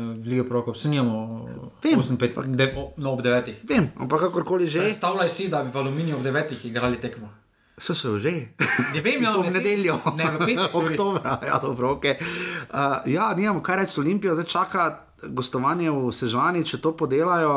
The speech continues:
Speaker 2: imajo mir, eh, in potem so si kupili, eh, malo miru, res pa je, da potem imajo takoj na začetku, eh, tri tekme, potem, eh, jih čakajo,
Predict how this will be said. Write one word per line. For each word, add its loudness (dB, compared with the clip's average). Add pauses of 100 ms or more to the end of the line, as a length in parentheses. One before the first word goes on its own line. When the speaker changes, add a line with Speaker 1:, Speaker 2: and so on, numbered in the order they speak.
(180)
Speaker 2:
imajo 2
mir, 2
eh, -2 (720)
in 0
potem 0
so 0
si -4
kupili, 0 (140)
eh, 0 (420)
malo -2
miru, 2
res 2
pa 0
je, 4
da 0
potem -2
imajo 0
takoj -6
na 0
začetku, 0
eh, -4
tri 2
tekme, 0
potem, 0
eh, -4 (340)
jih 0
čakajo, 2